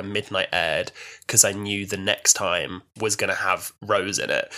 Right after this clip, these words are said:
So I, I vaguely remember being at my grandparents' when this came out and, like, j-, I don't remember any particular moment. I, I think the only moment I remember is seeing it say, like, "To be continued" at the end and being like, "Oh my God."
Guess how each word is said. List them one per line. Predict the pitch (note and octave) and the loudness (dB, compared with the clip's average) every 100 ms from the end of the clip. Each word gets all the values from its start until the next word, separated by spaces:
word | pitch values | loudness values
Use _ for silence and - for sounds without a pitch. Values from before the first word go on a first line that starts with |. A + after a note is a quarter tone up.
| - - | -14 2
So | - G2+ G2 - | 4 4 2 2
I, | A2+ | 4
I | A2+ | 2
vaguely | A2 A#2 A#2+ A#2 | 4 2 2 0
remember | G#2+ G#2 | 0 -2
being | G2+ G2+ G2 | 0 0 0
at | - | -2
my | G#2 | 0
grandparents' | F#2+ F2+ G2+ - - | 0 0 -2 -2 -2
when | G2 | 0
this | F#2+ | -2
came | - F#2 | 0 -2
out | E2+ | -2
and, | G2 | -2
like, | F#2 D2+ - - - - - _ | -2 -2 -4 -14 -18 -20 -20 _
j-, | - - | -2 2
I | C3 | 4
don't | C3+ - | 4 6
remember | C#3+ C3+ | 2 2
any | B2 | 0
particular | - - - - G2 F#2+ F#2 - | 2 0 0 -4 0 0 0 -4
moment. | G2 F#2+ F#2 A#2 - | -6 -2 0 -2 -4
I, | G#2 - | -4 -2
I | |
think | A2+ C#3+ | 0 2
the | C3 | 2
only | C3 | 2
moment | B2 A2 | -2 0
I | G2 | 0
remember | G#2+ G2+ F#2+ | 0 -2 0
is | G2 | 4
seeing | - G#2 F#2+ F#2 | 4 4 2 0
it | - - | -4 2
say, | - G2 | 4 4
like, | - - | 2 -4
"To | - A2 | -6 -6
be | G2+ F2+ | -6 -8
continued" | F#2+ - F#2+ D2 | -10 -8 -6 -4
at | D#2 | -2
the | F#2 | -2
end | F2 D#2 | -4 -4
and | F2 | -4
being | F#2+ | 0
like, | E2+ - _ | 0 -2 _
"Oh | C#4 G#4 G#4+ | 2 2 0
my | - F4 | -4 -4
God." | G4 G#4 | -4 -2